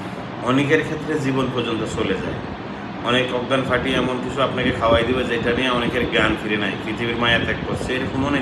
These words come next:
লোক হয়েছে অনেকের সাথে। তাই একটু সতর্ক থাকবেন। প্রবাস থেকে আসার পরে টাকা পয়সার হিসাব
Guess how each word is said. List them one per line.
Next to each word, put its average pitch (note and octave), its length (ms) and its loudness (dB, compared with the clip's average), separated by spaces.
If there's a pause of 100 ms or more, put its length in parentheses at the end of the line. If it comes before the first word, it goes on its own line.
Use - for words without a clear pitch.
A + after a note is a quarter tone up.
(120)
লোক A#2 140 0
হয়েছে G#2 200 -4
অনেকের G#2+ 240 -2
সাথে। - 480 -8 (500)
তাই B2+ 140 2
একটু - 520 -2
সতর্ক A2+ 480 -2
থাকবেন। F#2+ 300 -2 (100)
প্রবাস G#2+ 340 0
থেকে - 160 -4
আসার A#2 260 -2 (100)
পরে C#3 140 -2 (600)
টাকা B2 220 2
পয়সার B2+ 340 -2
হিসাব C3 320 -2